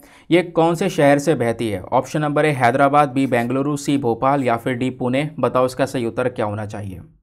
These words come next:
अगले प्रश्न में पूछा गया है नासा का जो ल्यूसी मिशन है यह हाल ही में न्यूज़ में देखने को मिला है,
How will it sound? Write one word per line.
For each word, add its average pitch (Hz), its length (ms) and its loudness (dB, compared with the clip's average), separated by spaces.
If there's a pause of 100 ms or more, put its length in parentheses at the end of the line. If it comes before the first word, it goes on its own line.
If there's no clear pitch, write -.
(600)
अगले 180 280 2
प्रश्न 196 320 0
में 208 100 -2
पूछा 180 300 2
गया 170 180 6
है 185 140 6
नासा 143 420 4
का 190 160 0
जो 185 120 0
ल्यूसी 156 360 0
मिशन 151 340 -2
है 156 140 2
यह 160 120 4
हाल 131 220 2
ही 147 80 0
में 156 120 0
न्यूज़ 143 300 0
में 143 100 -2
देखने 139 240 -2
को 139 100 -2
मिला 123 220 -2
है, 123 200 -8